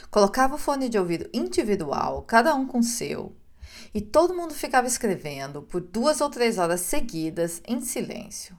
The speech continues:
Algumas pessoas costumavam conversar na marca das duas horas, mas eu insistia em escrever o máximo de palavras que conseguia.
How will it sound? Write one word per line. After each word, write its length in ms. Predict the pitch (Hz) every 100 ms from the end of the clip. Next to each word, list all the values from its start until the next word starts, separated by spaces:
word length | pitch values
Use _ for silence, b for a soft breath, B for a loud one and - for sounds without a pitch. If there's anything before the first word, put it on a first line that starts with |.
| - _ _ b b
Algumas 400 | - 349 415 440
pessoas 460 | - 214 - 190 190
costumavam 640 | - 208 208 208 196 226
conversar 500 | 202 220 226 226 180
na 80 | 180
marca 300 | 202 202 240
das 220 | 233 233
duas 280 | 233 262 269
horas, 480 | 139 113 - - -
mas 240 | 180 202
eu 80 | 262
insistia 460 | 302 - 226 - 233
em 40 |
escrever 380 | 233 214 185 190
o 60 | 170
máximo 640 | 156 156 185 202 208 190
de 140 | -
palavras 480 | - 185 170 165 175
que 80 | 180
conseguia. 760 | - 202 202 165 - - -